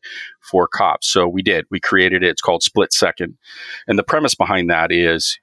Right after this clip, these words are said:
we train and train and train and train for years, and we have done so, and hopefully it changes to, uh, where I'm going with this. We train for that one split second of that, usually the worst case scenario where it's life and death on the officer. We train and train and train for that. We're ready for that.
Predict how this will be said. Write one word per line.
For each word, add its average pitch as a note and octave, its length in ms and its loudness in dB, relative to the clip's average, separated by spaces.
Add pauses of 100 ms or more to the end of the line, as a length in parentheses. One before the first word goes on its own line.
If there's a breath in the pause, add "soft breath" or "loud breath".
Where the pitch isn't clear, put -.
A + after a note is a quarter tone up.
(120)
we A2+ 140 4
train B2 340 4
and G2 100 2
train A2 180 2
and F#2+ 120 2
train G2 220 2
and E2+ 100 0
train F#2 200 0
for - 140 -2
years, E2 380 2
and E2+ 80 0
we E2+ 60 2
have F2+ 200 0
done E2+ 220 2
so, E2 260 2
and E2 100 0
hopefully E2+ 360 0
it - 80 -4
changes E2+ 560 0 (460 soft breath)
to, - 80 -6 (160)
uh, E2 120 4
where F2 140 2
I'm D#2+ 100 -4
going F2 220 0
with D#2 100 -6
this. D#2+ 220 -2 (320 loud breath)
We G#2+ 80 2
train A#2 300 2
for A2+ 100 4
that F2+ 160 2
one B2+ 220 4
split - 360 2
second - 480 0 (400)
of F2 200 0
that, E2+ 280 2 (300)
usually A#2 400 4
the G#2 80 4
worst F#2+ 280 2
case F2+ 220 0
scenario G2+ 360 4
where E2+ 200 2
it's - 140 -4
life F2+ 180 2
and F2 140 -4
death G2 360 0 (120)
on E2+ 200 2
the E2+ 100 0
officer. F2+ 380 0
We E2 140 -12
train G#2+ 220 0
and F#2 80 -2
train G2 140 0
and F2 80 -2
train F#2+ 200 0
for - 140 -6
that. - 240 -4
We're F#2 140 0
ready F#2+ 200 2
for - 140 -4
that. - 160 -4